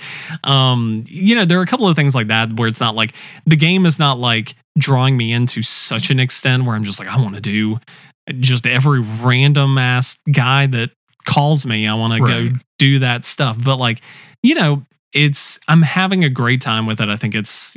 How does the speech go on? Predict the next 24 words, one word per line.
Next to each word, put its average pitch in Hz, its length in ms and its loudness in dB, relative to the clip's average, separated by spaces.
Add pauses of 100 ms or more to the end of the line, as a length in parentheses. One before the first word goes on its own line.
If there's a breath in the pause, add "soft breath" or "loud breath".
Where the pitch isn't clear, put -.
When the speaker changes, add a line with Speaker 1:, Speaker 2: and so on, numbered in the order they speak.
(160)
Speaker 1:
I'm 120 440 -2 (160)
very 160 320 4
pleasantly 131 560 -2
surprised. 117 760 -2 (460 loud breath)
Um, 107 580 -2 (160)
I 113 80 -4
think 110 360 -4
just, - 580 -2 (420)
you 143 120 2
know, 110 180 -2
I 107 80 -6
didn't, 127 460 0 (400 soft breath)
wasn't 185 260 2
sure 170 400 2 (360)
what 123 360 0 (320)
it 147 120 2
was 156 380 2 (120)
gonna 139 340 2 (100)
be. 139 280 2
And 185 100 0
also 123 260 0
I 127 80 2
think, 131 220 -2
like, 113 240 -4